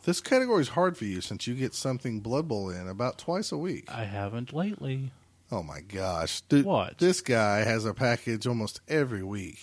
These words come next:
Speaker 2: I haven't got anything lately.
Speaker 1: Every time there's, uh, something that's in a big envelope or a box, my children immediately go, "Steve's got something."
Speaker 2: Mm-hmm. It's 'cause you're poor and don't love them.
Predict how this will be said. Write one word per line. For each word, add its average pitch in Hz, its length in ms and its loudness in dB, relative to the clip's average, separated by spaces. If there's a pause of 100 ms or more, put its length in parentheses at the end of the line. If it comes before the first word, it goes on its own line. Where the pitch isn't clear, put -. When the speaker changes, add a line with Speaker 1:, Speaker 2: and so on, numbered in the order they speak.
Speaker 2:
I 190 60 0
haven't 220 180 4
got 214 160 8
anything 175 320 2
lately. 95 380 -2 (300)
Speaker 1:
Every 202 300 8
time 190 240 8
there's, 160 300 4
uh, 131 140 4 (100)
something 160 500 4
that's 131 280 0
in 127 180 2
a 113 160 0
big 131 320 2
envelope 113 680 2
or 143 220 4
a 190 80 6
box, 151 500 4
my 123 140 4
children 170 400 2
immediately 127 640 2
go, 101 260 0
"Steve's 196 400 0
got 175 180 6
something." 151 460 2
Speaker 2:
Mm-hmm. 160 200 4 (1000)
It's - 120 -12
'cause 147 180 4
you're 139 100 6
poor 156 280 2
and 98 80 0
don't 101 220 -4
love 127 200 2
them. 92 160 -6